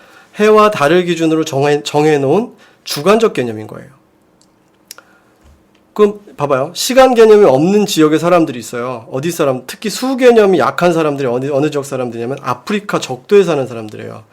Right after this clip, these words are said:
이 사람들은요, 이분들, 이렇게 원주민들 같은 분들은 시, 분, 초 이런 개념 없고요. 하나, 둘, 셋, 많다 이렇게 생각한답니다. 하나, 둘, 셋, 많다예요. 근데 이런 수학적 개념이 강할 수밖에 없는 사람들은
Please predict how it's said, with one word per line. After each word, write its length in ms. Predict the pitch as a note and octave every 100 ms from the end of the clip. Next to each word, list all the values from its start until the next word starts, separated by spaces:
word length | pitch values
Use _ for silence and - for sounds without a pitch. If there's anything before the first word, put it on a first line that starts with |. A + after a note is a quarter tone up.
| _ _ - - _
이 40 | D#3+
사람들은요, 680 | F#3 F3 D3+ D3+ F3 B2+ -
이분들, 380 | C#3+ D#3 D#3+ C#3
이렇게 160 | B2 A#2+
원주민들 520 | C#3+ D#3+ F3 C3+ B2
같은 240 | A#2 A#2+
분들은 460 | A2+ A2+ A#2 F#3 G3 _ _ _ -
시, 420 | - A#3+ A#3 A#3
분, 320 | F#3 F#3+ F#3
초 220 | - G#3
이런 180 | D3 F3
개념 180 | F3 E3+
없고요. 600 | A2 - C3 C3+ D3 A2 _ _ _ _
하나, 320 | - A3 A3+
둘, 220 | G#3+ G#3+ G3
셋, 300 | G#3+ G#3+ -
많다 460 | C#3 C#3 C3+ C3+ C3
이렇게 240 | D#3 D#3+
생각한답니다. 720 | D3+ C3+ B2+ A2+ A2 A2+ A2+ - _ _ _ _ _ _ - - _ _ _
하나, 220 | A#3 A#3
둘, 100 | A3
셋, 100 | G3+
많다예요. 580 | C3 A#2+ B2+ A#2 A2+ A#2+
근데 340 | E3+ F3+ E3 C3
이런 180 | D#3 F#3
수학적 420 | A3 A3 A3 A3
개념이 340 | F#3+ F3+ F3
강할 340 | - C#3+ E3 F#3
수밖에 360 | F#3 E3+ E3
없는 180 | B2+ C#3+
사람들은 600 | D3 C3+ B2 F#3 D3+ -